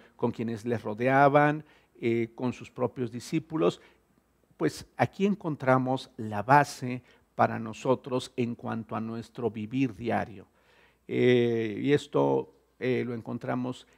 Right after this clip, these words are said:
en el Evangelio de Mateo y del capítulo cinco, eh, en adelante, durante los siguientes capítulos, ahí encontramos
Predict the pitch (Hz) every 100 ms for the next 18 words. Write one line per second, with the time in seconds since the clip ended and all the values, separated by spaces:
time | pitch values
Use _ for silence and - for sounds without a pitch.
0 | _ 113 113 117 107 113 117 123 113 107
1 | 107 107 - 131 135 135 - 110 110 104
2 | 107 120 107 117 104 - 135 131 135 139
3 | 131 131 - _ - - 143 120 117 117
4 | 127 139 135 - 131 135 - 104 107 107
5 | 107 104 107 113 117 123 127 - 113 -
6 | 131 - 135 143 - - - - 131 127
7 | 131 127 - 147 127 139 -